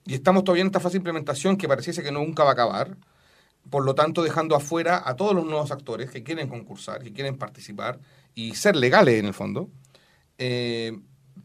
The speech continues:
pero lamentablemente es una ley que, al contrario de la española, sí se delimita mucho por lo, por lo de la cobertura y lo técnico. Es una ley que deja a las radios confesionales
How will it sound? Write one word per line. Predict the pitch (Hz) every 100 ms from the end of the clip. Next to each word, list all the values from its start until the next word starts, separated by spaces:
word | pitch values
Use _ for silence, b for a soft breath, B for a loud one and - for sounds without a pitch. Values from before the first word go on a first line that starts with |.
| _ -
pero | 170 185
lamentablemente | 196 165 147 185 190 180 185 185 202 208 - _ _
es | 160
una | 170 160
ley | 165 185
que, | 175 156 - -
al | 131
contrario | 135 131 170
de | 175
la |
española, | 156 165 175 220 - b b b
sí | - - 208 151 -
se | - 165
delimita | 156 147 147 160 160
mucho | 185 190 240 190 143
por | 143
lo, | 127 131 127 120 117 120
por | 131
lo | 131
de | 131
la | 123
cobertura | 123 117 - 156 175 190
y | -
lo | 131
técnico. | 139 120 110 98 - _
Es | -
una | 147 147
ley | 143 147
que | 135
deja | 143 147
a | 170
las | 143
radios | 147 143
confesionales | 131 135 139 131 143 175 -